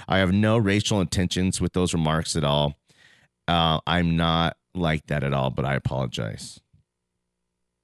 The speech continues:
Can you say, "I'm not like that at all," and not apologize? Like, I'm not like that at all, so I'm not like that at all.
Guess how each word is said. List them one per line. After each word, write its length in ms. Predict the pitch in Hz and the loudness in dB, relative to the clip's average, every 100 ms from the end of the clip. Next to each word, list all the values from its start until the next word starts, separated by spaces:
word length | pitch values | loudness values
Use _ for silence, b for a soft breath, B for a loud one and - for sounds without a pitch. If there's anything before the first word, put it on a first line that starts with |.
| _ _ _ _ _ _ _ _ _ _ _ _ - | _ _ _ _ _ _ _ _ _ _ _ _ 0
Can 140 | 135 | 4
you 60 | 135 | 4
say, 240 | - 151 | 4 4
"I'm 120 | 135 | 4
not 140 | 117 90 | 4 2
like 140 | 101 | 0
that 140 | 104 95 | 0 0
at 100 | 78 | 2
all," 240 | 85 87 | 2 0
and 180 | 87 78 | 0 -2
not 180 | 76 113 | 0 -2
apologize? 760 | - 143 170 202 254 220 - _ _ _ _ _ _ 90 | -2 -4 -2 -4 -6 -8 -14 _ _ _ _ _ _ -8
Like, 140 | 92 | -2
I'm 140 | 156 | 0
not 120 | 180 120 | 0 0
like 160 | 107 | 0
that 140 | 98 85 | 0 -2
at 100 | 82 | -2
all, 200 | 80 62 | -4 -6
so 200 | - 73 | -6 -4
I'm 100 | 78 | -4
not 140 | - | -4
like 180 | 87 - | -6 -6
that 140 | 60 | -8
at 80 | 57 | -8
all. 220 | 50 - | -8 -10